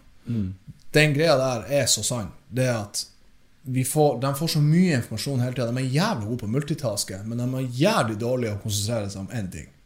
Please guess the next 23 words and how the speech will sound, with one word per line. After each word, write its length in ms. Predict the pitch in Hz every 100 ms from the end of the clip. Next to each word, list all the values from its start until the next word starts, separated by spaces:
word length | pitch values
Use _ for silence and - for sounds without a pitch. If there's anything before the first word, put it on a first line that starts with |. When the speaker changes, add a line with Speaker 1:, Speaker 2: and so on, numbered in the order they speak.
| - -
Speaker 1:
Mm. 280 | 113 95 90 98 - - - -
Speaker 2:
Så 60 | -
de 60 | 147
er 140 | 165
jævlig 140 | 233 180
gode 180 | 160 135
å, 300 | 123 120 120
hvis 160 | 135
de 100 | 135
skal 140 | 123 131
for 80 |
eksempel 420 | 127 131 127 120 117
studere 420 | - 120 135 120
til 100 | 117
en 40 |
test, 260 | 107 156 -
så 40 | 123
kan 100 | 190
de 80 | 165
ha 100 | 143
en 120 | 113
serie 460 | - - 208 254 247
på, 340 | 247 254 285